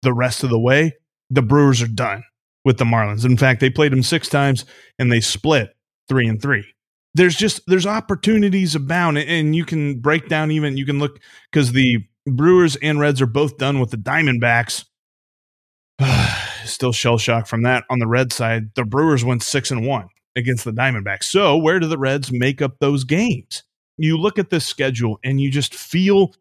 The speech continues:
like the Reds have a little bit of an upper hand. I, I'm,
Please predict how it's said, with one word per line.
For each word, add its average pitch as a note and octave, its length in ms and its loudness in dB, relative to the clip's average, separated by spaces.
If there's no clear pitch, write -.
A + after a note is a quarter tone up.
like C3 440 0
the B2+ 180 0
Reds A#2+ 400 -2
have A#2+ 240 -2
a B2 60 -2
little D3 300 -4
bit D3 140 0
of C3+ 120 -2
an B2+ 100 0
upper A2+ 240 -2
hand. G2+ 180 -8
I, A#2+ 280 0
I'm, B2 360 0